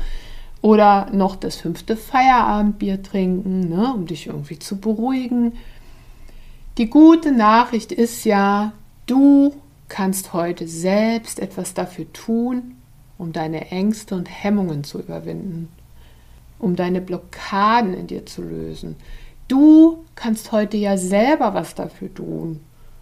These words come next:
um deine Stärken als Mann zu entfalten und diese wirklich mal wirksam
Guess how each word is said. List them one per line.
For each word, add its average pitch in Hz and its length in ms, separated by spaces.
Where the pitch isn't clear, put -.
um 196 140
deine 190 260
Stärken 190 680
als 180 300
Mann 170 300
zu 175 140
entfalten 165 840
und 165 160
diese 180 240
wirklich 247 340
mal 196 240
wirksam 214 920